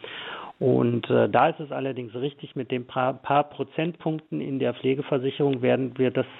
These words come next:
nicht mehr lange so finanzieren können. Aber das habe ich ja eingangs schon mal gesagt, da müssen wir neu nachdenken. Ähm, und, ähm, es muss sich die Gesellschaft überhaupt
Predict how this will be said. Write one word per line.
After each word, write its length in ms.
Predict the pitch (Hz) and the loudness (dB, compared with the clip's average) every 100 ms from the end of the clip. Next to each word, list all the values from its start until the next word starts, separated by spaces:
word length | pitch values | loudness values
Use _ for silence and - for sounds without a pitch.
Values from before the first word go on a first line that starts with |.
| - | -6
nicht 320 | 127 127 - | -6 -6 -4
mehr 340 | 135 123 127 120 | 0 2 2 0
lange 280 | 120 113 127 | -4 -2 -2
so 100 | 117 | -4
finanzieren 680 | 113 120 120 117 - 110 107 | -4 -4 -4 -6 0 0 0
können. 240 | - 104 | -4 -4
Aber 220 | 104 107 110 | 0 2 2
das 120 | 117 | 2
habe 160 | 135 120 | 2 0
ich 80 | - | -2
ja 140 | 123 | -2
eingangs 420 | 120 139 143 139 | 0 2 2 -2
schon 180 | - 143 | -2 0
mal 200 | 139 135 | 2 2
gesagt, 400 | 131 127 135 - - - - _ | 2 2 2 0 -18 -18 -20 _
da 80 | 135 | -8
müssen 300 | 127 131 135 | -4 -2 0
wir 100 | 123 | 2
neu 300 | 127 131 143 | 4 4 4
nachdenken. 880 | 131 123 147 - 147 156 151 165 170 - - - - | 2 2 0 -2 -4 -4 -4 -4 -6 -8 -20 -20 -12
Ähm, 540 | - 139 139 139 139 208 | -2 0 0 -2 -6 -10
und, 340 | 202 135 135 - - | -4 -2 -2 -4 -8
ähm, 640 | - 127 127 131 131 123 127 151 139 147 147 - | -4 -2 0 -2 -4 -8 -12 -14 -12 -14 -12 -6
es 180 | 202 - 170 | -2 2 4
muss 160 | 180 - - | 4 2 -14
sich 320 | 143 160 - | -4 -4 -2
die 100 | 170 | 0
Gesellschaft 500 | 165 165 175 170 - | 2 4 2 0 -2
überhaupt 560 | 165 147 190 190 _ | 0 2 2 0 _